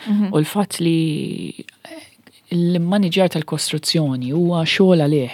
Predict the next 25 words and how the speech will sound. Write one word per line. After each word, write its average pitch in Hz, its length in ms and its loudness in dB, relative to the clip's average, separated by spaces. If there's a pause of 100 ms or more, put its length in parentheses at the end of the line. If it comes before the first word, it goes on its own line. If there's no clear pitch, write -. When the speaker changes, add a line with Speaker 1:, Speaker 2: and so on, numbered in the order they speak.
(640)
Speaker 2:
Jiġifieri 175 280 6
huwa 196 300 6
parti 190 540 0
mill-Planning 160 880 4
Authority, 151 400 2
huwa 139 80 4
parti 175 300 0
mill-ippjanar 143 880 -2
tal-, 139 540 -2 (760)
eh, 127 300 -6
mill-, 147 220 0
minnaħa 151 260 2
tal-klient 147 580 2
u 147 60 0
l-perit, 151 400 2
jiġifieri 170 460 2 (1040)
huwa 214 240 6
lingwaġġ 208 420 2
għalih. 170 220 0 (180)
Speaker 1:
Mhm. 196 300 -6 (540)
Speaker 2:
U, 240 340 4 (400)
eh, 160 300 -6 (520)
iktar 320 360 2
ma 277 320 6 (100)
jgħaddi 208 340 6